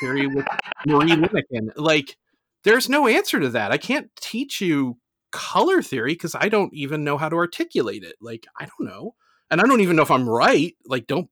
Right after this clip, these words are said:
Speaker 1: like, hold me accountable if somebody tells you that you're wrong. <laughs> Like, I don't know. So then I feel like an asshole because I'm like, "I don't know." And then they think I'm being coy. And that, so it's,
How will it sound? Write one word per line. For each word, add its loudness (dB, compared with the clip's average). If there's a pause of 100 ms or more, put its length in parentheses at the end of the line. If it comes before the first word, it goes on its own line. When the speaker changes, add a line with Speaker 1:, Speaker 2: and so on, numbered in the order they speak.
Speaker 1:
like, -4
hold 0
me -4
accountable -2
if -6
somebody -8
tells -8
you -10
that -8
you're -10
wrong. -10 (420)
<laughs> -8
Like, -8
I -20
don't 2
know. 2 (400)
So 0
then 4
I 2
feel -2
like -2
an -2
asshole -2
because -4
I'm -2
like, -4 (240)
"I 0
don't 0
know." 2
And -6
then -2
they 0
think -4
I'm -4
being -6
coy. -8 (800)
And -12
that, -10
so -4
it's, -10